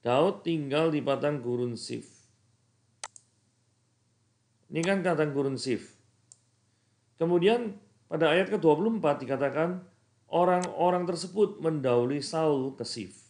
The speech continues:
Jadi ada kesamaan antara Sif sama Sif.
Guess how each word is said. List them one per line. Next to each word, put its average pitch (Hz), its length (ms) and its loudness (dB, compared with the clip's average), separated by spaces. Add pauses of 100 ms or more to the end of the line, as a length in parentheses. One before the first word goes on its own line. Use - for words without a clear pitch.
(720)
Jadi 139 260 0
ada 165 320 2
kesamaan 156 560 -2
antara 147 400 2
Sif - 640 -6 (880)
sama 123 420 -4
Sif. - 480 -8